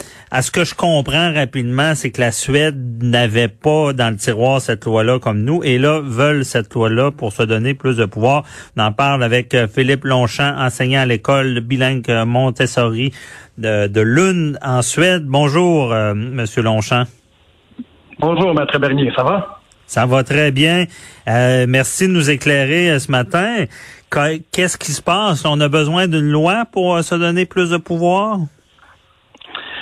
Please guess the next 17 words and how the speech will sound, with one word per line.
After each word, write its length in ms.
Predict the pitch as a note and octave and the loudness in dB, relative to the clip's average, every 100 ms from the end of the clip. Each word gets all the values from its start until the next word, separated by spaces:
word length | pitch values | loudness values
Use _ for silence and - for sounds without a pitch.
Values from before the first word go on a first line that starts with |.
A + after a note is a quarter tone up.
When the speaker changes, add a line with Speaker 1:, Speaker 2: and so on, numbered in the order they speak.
| - | -4
Speaker 2:
Oui, 260 | D#3 E3+ E3 | 0 2 2
euh, 380 | C#3+ C#3 C3+ B2+ - | 2 2 0 -2 -2
ben, 120 | C3 | -4
tout 140 | - | 0
récemment, 460 | C#3+ C#3 C3+ C#3 C#3+ | -2 0 2 2 2
le, 340 | C#3 C3 A#2+ | 2 0 0
la 180 | A#2 A#2 | 0 0
ministre 340 | A#2+ B2+ C#3+ - | 0 2 0 -2
des 100 | A#2+ | -2
Affaires 340 | B2 A#2 B2+ A#2+ | 0 0 -2 -2
sociales, 380 | - - C3 C3 | -4 0 0 2
euh, 160 | B2 A#2+ | 0 0
Nela 180 | B2 A#2+ A#2 | 0 0 0
Hallgren, 440 | B2 A#2+ A#2+ C#3 F3+ _ - - - - | -2 0 0 0 -2 _ -14 -12 -12 -4
euh, 40 | B2 | 0
a 580 | A#2 B2+ B2 A#2 A#2 A#2 | 2 0 0 2 0 -2
justement, 540 | C3 - B2 B2+ B2 | -6 -4 0 0 0